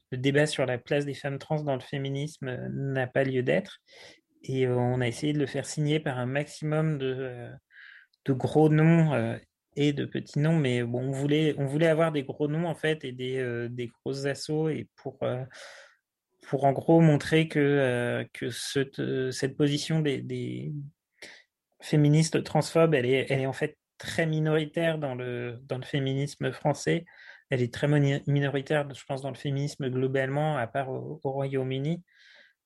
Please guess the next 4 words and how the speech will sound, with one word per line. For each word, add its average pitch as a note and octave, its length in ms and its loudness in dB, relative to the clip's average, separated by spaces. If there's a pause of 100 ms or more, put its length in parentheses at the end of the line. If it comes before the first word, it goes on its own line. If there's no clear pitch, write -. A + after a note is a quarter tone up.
(240)
Euh, C#3 420 -4 (1400)
et C#3 180 -6
que, - 180 0
euh, B2 760 2